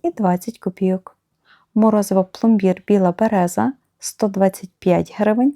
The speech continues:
сімсот сімдесят сім грамів. Нектари та напої сокові від торгової марки Літо об'ємом півтори літри. Томатний п'ятдесят дві гривні,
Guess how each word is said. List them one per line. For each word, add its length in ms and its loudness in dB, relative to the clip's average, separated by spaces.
сімсот 560 -4
сімдесят 680 0
сім 280 -4
грамів. 500 0
Нектари 800 4
та 320 2
напої 600 4
сокові 640 0
від 180 0
торгової 440 4
марки 400 2
Літо 520 2
об'ємом 520 2
півтори 460 -2
літри. 460 -2
Томатний 560 0
п'ятдесят 560 -2
дві 280 0
гривні, 400 0